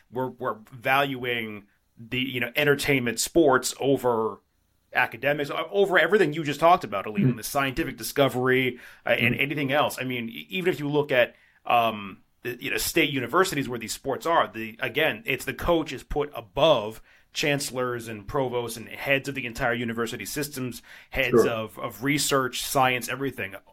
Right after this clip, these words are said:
Speaker 1: all the way above making millions of dollars.
Speaker 2: Yeah.
Speaker 1: Um, and, and that's in, I, I wanna say the last time I looked at this graphic and, you know, I, I checked the sources there. <laughs> It's not just somebody made it up on Canva. Um, you know, it's, it's about half the states, I think I remember.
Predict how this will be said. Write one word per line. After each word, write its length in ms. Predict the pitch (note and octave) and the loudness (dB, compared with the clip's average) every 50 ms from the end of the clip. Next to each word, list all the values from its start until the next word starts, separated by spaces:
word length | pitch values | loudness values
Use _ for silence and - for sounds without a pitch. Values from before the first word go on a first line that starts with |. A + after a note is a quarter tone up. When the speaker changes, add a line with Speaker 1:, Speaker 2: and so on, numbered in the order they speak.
| _ | _
Speaker 1:
all 220 | - - D#3 F#3 - | 0 4 6 6 6
the 60 | A#3 | 6
way 160 | A3+ A3 G#3 | 2 2 0
above 340 | G3 F#3 D#3+ F#3 F#3 D3+ B2 | 0 2 4 4 4 4 4
making 480 | C3 C3+ C3+ C3 C3+ B2 B2 A#2+ A2+ A#2 | 0 -2 -2 -2 -4 -8 -8 -8 -8 -8
millions 420 | A#2+ B2 D3 D#3+ E3+ E3+ E3+ D3+ | -2 0 2 4 4 4 2 2
of 120 | C#3+ C#3+ - | 0 -2 2
dollars. 580 | B2+ C#3 D3+ D#3+ C3+ G2+ F2 D2+ D2+ - - - - - - _ | 2 2 2 2 0 -4 -4 -6 -8 -10 -10 -10 -14 -20 -6 _
Speaker 2:
Yeah. 120 | - G#2+ F#2 | 2 4 4
Speaker 1:
Um, 420 | - A2 A2+ A2+ A2 G#2+ G#2+ G2+ | 4 4 2 2 2 0 -2 -2
and, 160 | - A#2+ A#2+ - | -4 -2 -2 -2
and 180 | C#3 C#3 C3+ | -4 -2 0
that's 300 | C3+ C#3+ D3+ D3+ D3+ - - | 2 2 2 2 0 -4 -6
in, 440 | C3+ C3+ B2+ B2 A#2 A2+ A2+ G#2+ G2 F#2 - _ | -6 -4 -4 -4 -4 -6 -8 -8 -10 -12 -12 _
I, 280 | - - - _ - C#3 | -14 -14 -6 _ -2 -2
I 20 | |
wanna 320 | C3+ C3 B2+ F3+ G#3+ B3 | -2 -2 -2 0 0 0
say 140 | B3 - A#3 | 2 2 2
the 80 | F3 D3+ | 2 6
last 180 | C#3+ D3+ D#3 | 6 6 4
time 120 | D3+ D#3+ C#3 | 4 2 -2
I 40 | B2+ | -2
looked 180 | A#2+ C3 C3 | -2 -2 -4
at 100 | D3 - | -4 -4
this 140 | A#2+ A#2 - | -4 -6 -8
graphic 480 | - - A#2+ A2+ A#2+ A#2+ - A#2+ A2+ A#2+ | -6 -2 0 2 2 2 0 -4 -6 -6
and, 140 | A2+ G2+ | -10 -10
you 80 | G2+ G2+ | -10 -6
know, 80 | G2 G2 | -4 -2
I, 180 | G#2 A2 A2+ A2+ _ - | -2 -2 -2 -4 _ -4
I 180 | A2 A2 A2 G#2+ _ _ _ _ _ | -4 -4 -4 -10 _ _ _ _ _
checked 280 | - - D#3 C#3 D3 | -4 -2 -2 -2 -2
the 40 | - | -8
sources 440 | B2 - C#3 C#3 C3 A#2 - G2 F#2 | -12 -8 -8 -8 -8 -10 -12 -18 -18
there. 160 | G#2+ G#2+ G#2+ A2 - | -18 -18 -14 -12 -8
<laughs> 80 | - | 0
It's 180 | - A3 - - | 0 0 0 2
not 160 | E3 E3 D#3 D#3+ | -2 -6 -6 -6
just 120 | D3 C#3 | -10 -10
somebody 240 | D#3 C#3+ C3+ C3 C3 | -10 -10 -8 -10 -8
made 220 | B2+ C3 B2+ B2+ | -6 -4 -2 -2
it 80 | B2 B2 | -2 0
up 180 | B2 A#2+ A#2 | 0 0 -2
on 160 | A2+ G#2 G2 - | -2 -6 -8 -4
Canva. 480 | - B2 B2+ C3+ C3+ G#2 G2 G2 F#2 - - - - - - - - _ - | -2 -2 0 0 -2 -2 -4 -6 -6 -8 -14 -20 -20 -20 -20 -20 -20 _ 2
Um, 600 | - A2+ A2+ A2+ A2 G#2+ G#2 G#2+ G#2 G#2 G2+ G2+ - | 4 4 6 6 4 2 0 -2 -8 -12 -14 -10 -6
you 100 | - C3 | -4 -2
know, 80 | B2+ B2+ | 0 0
it's, 260 | B2 B2 - - - | 0 0 -2 -4 -2
it's 260 | - A2 A2 - - - _ _ _ - | -2 -4 -4 -4 -8 -10 _ _ _ -14
about 540 | - - C3+ A#2 _ _ C#3 C3+ D#3 D#3 D#3 | -12 -12 -12 -14 _ _ -4 -4 -2 -4 -6
half 400 | - - - A#2 A#2+ D3+ D3 - | -6 -4 0 0 0 0 0 -2
the 80 | - D#3+ | -6 -6
states, 400 | - - - C3+ C#3+ E3 E3+ E3 | -6 -4 0 0 2 2 4 2
I 60 | D3+ | 2
think 180 | D#3 F3 E3+ | 2 2 2
I 40 | F3 | 2
remember. 520 | E3+ E3 F3 F3+ F3+ F3+ F3+ F#3 F#3 E3+ | 2 2 2 0 -2 -2 -2 -4 -4 -4